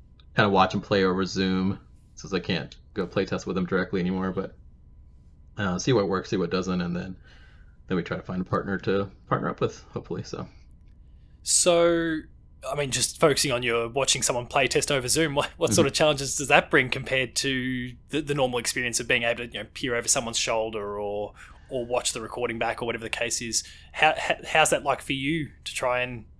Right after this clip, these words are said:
Speaker 2: I guess, replicate the, the traditional experience?
Speaker 1: Yeah,
Speaker 2: But
Speaker 1: it,
Speaker 2: ultimately
Speaker 1: it's, it's, it's working pretty well. Like, 'cause, I mean, like, some, sometimes friends, and I'll do this with other dev friends, like, they'll send me a build and I'll just record myself,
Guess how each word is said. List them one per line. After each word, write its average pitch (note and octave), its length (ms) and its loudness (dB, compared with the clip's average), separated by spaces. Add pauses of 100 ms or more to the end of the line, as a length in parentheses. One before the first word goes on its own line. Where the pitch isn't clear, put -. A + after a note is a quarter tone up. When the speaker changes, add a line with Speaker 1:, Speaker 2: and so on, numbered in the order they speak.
(540)
Speaker 2:
I B2 100 -6
guess, B2+ 240 -4
replicate D#3+ 540 4
the, C3 160 -8 (140)
the C3+ 100 -2
traditional C3 440 -4
experience? A#2 640 -2 (460)
Speaker 1:
Yeah, A#2 520 8
Speaker 2:
But F#3+ 100 4
Speaker 1:
it, G3 60 6
Speaker 2:
ultimately C3 420 6
Speaker 1:
it's, - 920 -4
it's, - 60 -
it's - 220 0
working - 320 -4
pretty E3 160 6
well. G2+ 260 8
Like, F2+ 180 4
'cause, A#2 140 2
I A#2 40 2
mean, A#2 220 2
like, G2+ 240 2
some, - 360 0
sometimes C#3 540 4 (200)
friends, G2+ 280 4
and B2+ 100 6
I'll A#2+ 100 12
do A#2+ 100 8
this G2+ 180 0
with G2+ 80 6
other F#2 280 4
dev G2 260 2
friends, A2+ 320 -2
like, F2 180 -2
they'll G#2 100 4
send G#2 160 0
me F2+ 60 4
a - 20 2
build F2+ 320 0
and F2+ 80 2
I'll E2+ 60 0
just E2+ 180 -6
record F#2 240 0
myself, F2+ 400 -2